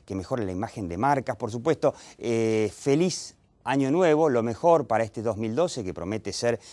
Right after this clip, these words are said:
bastante convulsionado. Nosotros, por lo menos, en tanto y en cuando, eh, nos deje el gobierno, vamos a seguir aquí firmes en Metro los domingos a las diez de la noche. Em, y le propongo, bueno, analizar, este, en este programa,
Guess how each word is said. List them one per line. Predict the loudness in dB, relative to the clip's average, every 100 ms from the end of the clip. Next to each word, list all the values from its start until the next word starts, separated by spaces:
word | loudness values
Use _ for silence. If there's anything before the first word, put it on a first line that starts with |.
| -14
bastante | -10 -8 -4 -4 -2 -4 -4 -8 -10
convulsionado. | -8 -4 -4 -4 -2 0 2 2 0 -4 -12
Nosotros, | -8 -6 -4 -4
por | -4
lo | -2
menos, | -2 -2 -4
en | -6 -6
tanto | -4 -4 -4
y |
en | -4 -4
cuando, | 0 2 2 0 -2 -6 -20 _ -8
eh, | -2 0 0 0 0
nos | 0 0 2
deje | 0 -2 -10 -12 _
el | -8
gobierno, | -2 2 2 2 -2 -4 -6
vamos | -4 -4 -6 -10
a |
seguir | -12 -6 -6 -6
aquí | -12 -12 -8 -8 -8
firmes | -8 -4 -2 -2 -6 -10
en | -8 -6
Metro | -6 -4 -4 -4 -10 -16
los | -10
domingos | -6 -4 -4 -4 -6
a |
las | -10 -6
diez | -4
de | -4
la | -2
noche. | 0 -2 -4 -12 -12 -20 -14
Em, | -4 0 2 0 0 0 0 0 -2 -4 -10 -20 _
y | 0 2 4
le | 4 2
propongo, | 0 0 2 0
bueno, | 0 0 0
analizar, | -2 -2 -2 -2 0 0
este, | -2 -8 -12 -12 -6 -4 -4 -4 -4 -6 -6
en | -6
este | -6 -8
programa, | -4 -2 0 -2